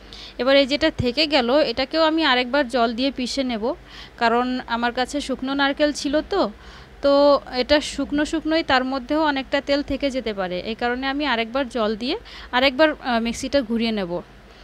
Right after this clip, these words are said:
আপনি যদি একটু গ্যাসটা বাঁচাতে চান, তাহলে এখানে আপনি, উম, এটাকে ফেলে দিতে পারেন, কোনো অসুবিধা নেই।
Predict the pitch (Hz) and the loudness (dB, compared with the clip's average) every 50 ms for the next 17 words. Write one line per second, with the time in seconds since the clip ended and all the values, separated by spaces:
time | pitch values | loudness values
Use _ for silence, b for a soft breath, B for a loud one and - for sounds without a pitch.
0 | B B B - 233 240 277 302 311 285 320 277 339 339 339 330 - - - 381 | B B B -6 -4 -2 0 -2 0 0 -2 0 2 2 2 0 -2 -4 -4 -2
1 | 320 277 262 269 - - - 311 269 269 247 - 277 - 302 302 - 339 359 370 | 2 2 2 2 2 0 0 2 2 2 0 0 -2 -2 -2 0 2 2 2 2
2 | 349 320 277 277 277 277 285 294 277 254 254 254 262 254 262 254 247 262 254 262 | 2 0 0 0 0 2 4 4 4 2 0 -2 -4 0 0 -2 -2 -2 -4 -4
3 | 269 269 262 - - - 214 226 226 220 - 208 202 220 214 240 254 247 - 240 | -2 -2 -2 -4 -8 -10 -8 -6 -6 -4 -4 -4 -4 -4 -2 -2 -2 -2 0 0
4 | 226 233 220 226 196 208 208 - 202 196 208 269 349 370 - 262 240 226 202 208 | 0 0 -2 -2 -4 -4 -4 -2 -2 -2 -2 -2 -4 -6 -6 -6 -4 -4 -4 -4
5 | 202 - - 214 214 202 220 208 202 180 160 - | -6 -8 -8 -8 -6 -6 -4 -6 -6 -6 -8 -10